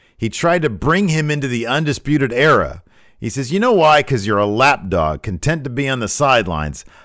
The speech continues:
I'm the greatest N X T champion there's ever been, and I'll never be like you. You lost sight. It was never about friendship or brotherhood. It was about being the best. You should feel lucky, lucky 'cause you'd be nothing without me.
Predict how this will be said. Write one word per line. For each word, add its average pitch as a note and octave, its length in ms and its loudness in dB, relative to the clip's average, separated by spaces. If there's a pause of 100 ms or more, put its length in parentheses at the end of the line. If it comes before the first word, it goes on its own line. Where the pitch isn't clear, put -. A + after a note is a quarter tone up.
(120)
I'm F3 260 -2
the D#3+ 80 -2
greatest D3 500 0
N C#3 140 0
X D#3 180 -2
T C#3+ 180 0
champion B2 400 -2
there's G#2 180 -2
ever E3 200 2
been, F#2 400 -2 (320)
and G2+ 120 -4
I'll B2 120 2
never E3 440 2
be G#2 240 0
like D#2 260 -4
you. C#2+ 240 -10 (320)
You D3+ 260 -2
lost D3+ 380 4
sight. C#3 400 2 (240)
It B2+ 60 -10
was B2+ 180 -4
never F#3+ 300 2
about C3+ 280 2
friendship F#2+ 640 -2 (220)
or E2 100 -6
brotherhood. G2+ 720 2 (220)
It - 60 -8
was F#2 120 -6
about G#2 400 0
being B2+ 260 -2
the G2+ 60 -4
best. E2+ 580 -2 (380)
You A2+ 120 -8
should - 180 -10
feel D3+ 260 -2
lucky, B2 520 0
lucky G#2+ 400 0
'cause G#2 180 -4
you'd G2 100 -4
be G2 120 -6
nothing A#2+ 400 -2
without F#2+ 300 2
me. D#2+ 280 -4